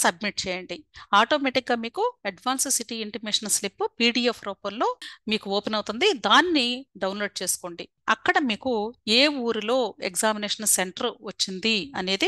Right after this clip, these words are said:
మీకు తెలుస్తుంది. అంతేకాని ఆ ఊర్లో ఏ కాలేజ్లో ఏ స్కూల్లో వచ్చింది అనేది ఇంకా ఇన్ఫర్మేషన్ తెలీదు. అంటే కేవలము సిటీని మాత్రమే మెన్షన్ చేశారు. అంటే ఎందుకంటే చాలా మంది స్టూడెంట్స్ నాన్ లోకల్స్ ఉంటారు, లేదా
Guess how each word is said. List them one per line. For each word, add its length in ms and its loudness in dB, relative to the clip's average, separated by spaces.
మీకు 200 -2
తెలుస్తుంది. 460 -6
అంతేకాని 400 4
ఆ 0 -
ఊర్లో 280 2
ఏ 60 8
కాలేజ్లో 420 0
ఏ 120 4
స్కూల్లో 400 -6
వచ్చింది 340 -6
అనేది 240 -2
ఇంకా 160 -2
ఇన్ఫర్మేషన్ 560 -4
తెలీదు. 320 -2
అంటే 180 2
కేవలము 500 2
సిటీని 440 2
మాత్రమే 340 -4
మెన్షన్ 340 -6
చేశారు. 360 -6
అంటే 160 -4
ఎందుకంటే 460 -2
చాలా 280 0
మంది 240 -8
స్టూడెంట్స్ 460 -6
నాన్ 220 2
లోకల్స్ 380 2
ఉంటారు, 320 -2
లేదా 220 4